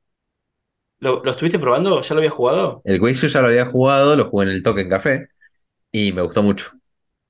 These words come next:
Speaker 2: Me
Speaker 1: Es
Speaker 2: gustó
Speaker 1: un
Speaker 2: mucho.
Speaker 1: juegazo, es un roll and write excelente, con cinco dados, no, con seis dados, y todo lo que hace lo hace bien.
Speaker 2: Che, te informo acá, entre paréntesis,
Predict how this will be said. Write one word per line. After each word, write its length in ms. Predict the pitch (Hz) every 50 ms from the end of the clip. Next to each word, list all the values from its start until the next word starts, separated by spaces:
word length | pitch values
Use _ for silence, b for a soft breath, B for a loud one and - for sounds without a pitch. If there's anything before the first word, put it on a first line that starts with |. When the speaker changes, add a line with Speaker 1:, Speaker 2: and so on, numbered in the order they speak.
| _ _ _ _ _ _ _ _ _ _
Speaker 2:
Me 120 | 95 95 87
Speaker 1:
Es 0 |
Speaker 2:
gustó 180 | 85 - - 151
Speaker 1:
un 60 | 110
Speaker 2:
mucho. 180 | 85 80 - -
Speaker 1:
juegazo, 500 | 131 127 135 139 147 143 - 147 143 -
es 200 | - - - -
un 320 | 135 131 131 - - 131
roll 220 | 127 135 143 147 147
and 140 | 135 127
write 320 | 127 131 135 131 - - 123
excelente, 920 | 117 - - - 127 123 143 165 180 180 170 170 185 185 185 180 - - _ _ _ _ _ _
con 480 | - 127 117 117 113 113 113 - - _ _ _ _ _ _ _
cinco 880 | - - - - - - - - - - - - 208 214 208 - 170
dados, 540 | 160 165 175 180 190 202 220 220 220 - _ _ _ _ _ _ _ _ _ _ _
no, 180 | - 147 151 139
con 120 | 139 131
seis 220 | 127 - 214 202 196
dados, 420 | 202 208 214 220 220 220 - _ _ _ _ _ _ -
y 240 | 156 139 139 - -
todo 240 | - - 226 190 143
lo 120 | 123 120
que 80 | 127 139
hace 240 | 143 165 - 151
lo 80 | 117 113
hace 200 | 104 - - 92
bien. 420 | 95 95 95 98 101 - - _ _ _ _ _ _ _ _ _ _ _ _ _ _ _ _ _ _ _ _ _ _ _ _ _ _ _ _ _ -
Speaker 2:
Che, 180 | - 120 110 98
te 100 | - 101
informo 480 | 101 98 127 131 139 143 135 123 110
acá, 320 | 101 101 98 113 117 113 107
entre 180 | 98 92 95
paréntesis, 680 | 87 95 113 123 127 127 123 120 98 92 - - -